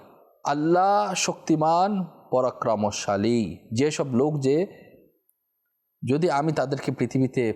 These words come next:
প্রতিষ্ঠা দান করি, তবে তারা নামাজ কায়েম রাখবে, যাকাত দিবে, সৎকর্মের আদেশ দিবে, অসৎকর্ম থেকে বিরত রাখবে।" এবং আল্লাহ পাক কত দয়াবান, যারা আল্লাহ পাকের দ্বীনে সাহায্য করবে,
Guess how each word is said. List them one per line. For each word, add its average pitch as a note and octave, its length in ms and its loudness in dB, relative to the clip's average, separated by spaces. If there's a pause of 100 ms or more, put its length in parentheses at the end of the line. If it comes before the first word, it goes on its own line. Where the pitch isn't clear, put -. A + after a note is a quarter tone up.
প্রতিষ্ঠা D3+ 1040 0 (200)
দান D3+ 280 0
করি, D3+ 280 2
তবে A#2+ 240 -2
তারা A2+ 280 0
নামাজ A2+ 640 -2
কায়েম G#2 380 2
রাখবে, F#2+ 240 -2
যাকাত D3+ 580 -2
দিবে, A#2 360 -2
সৎকর্মের D#3 680 -2
আদেশ C3+ 340 0
দিবে, D#3+ 320 2 (500)
অসৎকর্ম D3 920 -2
থেকে A#2+ 280 -2
বিরত G#2+ 320 0
রাখবে।" F#2+ 280 -2
এবং D3 240 0 (400)
আল্লাহ A2+ 280 0
পাক C#3+ 240 -6
কত A2 180 -2
দয়াবান, A2 480 0 (480)
যারা C3 260 0
আল্লাহ B2+ 440 2
পাকের C#3+ 340 -4
দ্বীনে G3 320 2
সাহায্য D#3+ 420 -2
করবে, D#3+ 440 2